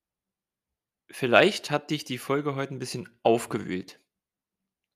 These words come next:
Das wär sogar richtig cool, weil dann hat's was in Gang gebracht. Wir sind ja hier bei Impulsquelle, um dir Impulse für ein gesünderes und besseres Leben zu geben, dich beruflich wieder in deine Spur zu bringen und gesundheitlich natürlich auch.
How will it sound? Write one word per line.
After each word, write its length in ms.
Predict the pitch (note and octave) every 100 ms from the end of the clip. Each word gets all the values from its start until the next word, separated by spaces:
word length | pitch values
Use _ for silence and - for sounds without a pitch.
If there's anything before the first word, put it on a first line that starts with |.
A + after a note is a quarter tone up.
| _
Das 200 | - G#2+
wär 140 | A2+ A2
sogar 300 | A#2 A2+ A2+
richtig 400 | A2+ - - -
cool, 320 | F#3+ B2+ - _ _ _ _ _ _ _ _ _ _ _ _
weil 460 | - A#2 G2 - _ _ _ _ _ _
dann 200 | - B2
hat's 220 | C3 -
was 160 | C3 B2+
in 120 | -
Gang 200 | - B2
gebracht. 540 | C3 - - - - _ _ _ _ _ _ _ _ - _ _ - _ _ _
Wir 120 | A#2+
sind 220 | C3+ D3+
ja 80 | E3
hier 220 | B2+ C3
bei 140 | C3
Impulsquelle, 920 | A2 A#2+ - C#3+ D3+ - - A#2 A#2 A2+
um 400 | A#2 A2 G#2+ G#2+ _ _ _ _ _ _ _ _ _
dir 300 | A#2+ A#2 -
Impulse 800 | B2 A2 - D3 F3 D#3 C3 B2
für 340 | - - B2
ein 200 | G2 A2+
gesünderes 680 | A2 A2 B2 E3+ D#3+ C3 C3
und 220 | G#2 A2
besseres 500 | A2 C3+ B2+ A2+ A2
Leben 340 | A2 B2+ E3+ D3+
zu 140 | -
geben, 340 | B2 B2 B2
dich 200 | A#2 A2+
beruflich 560 | - A2 B2+ D#3+ C#3 B2+
wieder 160 | B2+ A#2+
in 100 | A2
deine 240 | A2+ A#2+
Spur 400 | - - D3+ D#3
zu 220 | - B2
bringen 320 | - B2 B2
und 140 | A2+ A2
gesundheitlich 600 | A2 B2 C#3+ B2+ A2+ A#2
natürlich 460 | A2+ A2 A2 G#2 -
auch. 380 | G2+ D#3+ -